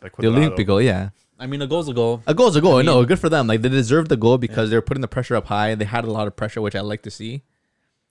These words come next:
Speaker 2: The
Speaker 3: Yeah.
Speaker 2: only problem with me is just the fact that some players didn't have that, that movement, didn't have that passing, didn't have that positioning.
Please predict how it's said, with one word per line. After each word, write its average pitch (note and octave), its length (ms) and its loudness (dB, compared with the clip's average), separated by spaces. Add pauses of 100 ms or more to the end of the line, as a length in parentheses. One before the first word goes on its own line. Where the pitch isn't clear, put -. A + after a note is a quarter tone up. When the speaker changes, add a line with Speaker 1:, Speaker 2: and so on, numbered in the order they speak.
(100)
Speaker 2:
The - 60 -6
Speaker 3:
Yeah. A#2 60 2
Speaker 2:
only C#3+ 120 2
problem C#3 300 -2
with A2 140 -6
me A#2 220 -6
is B2 120 -6
just G#2 220 -8
the G#2+ 100 -6
fact A#2 260 -6
that G#2+ 260 -6 (380)
some C#3+ 220 -4
players B2+ 300 0
didn't A#2+ 180 -4
have G#2+ 240 -2
that, G2 320 -6 (720)
that A2 120 -4
movement, G#2+ 500 -4 (280)
didn't A2 160 -8
have G#2+ 160 -6
that G2 160 -6
passing, G2 400 -10
didn't G2 160 -10
have G#2+ 160 -8
that G2+ 220 -8 (280)
positioning. G2+ 560 -12